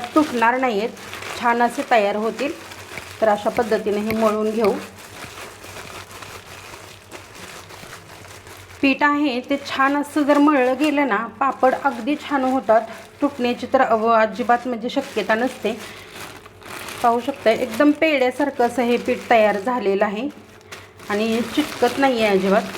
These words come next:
तेलाचं आपण, अ, फक्त चाळण, अ, चाळणीवर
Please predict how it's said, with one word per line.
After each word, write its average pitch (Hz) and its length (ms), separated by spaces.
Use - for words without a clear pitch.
तेलाचं 247 360
आपण, 254 260
अ, 254 180
फक्त 262 220
चाळण, 254 500
अ, 233 200
चाळणीवर 247 440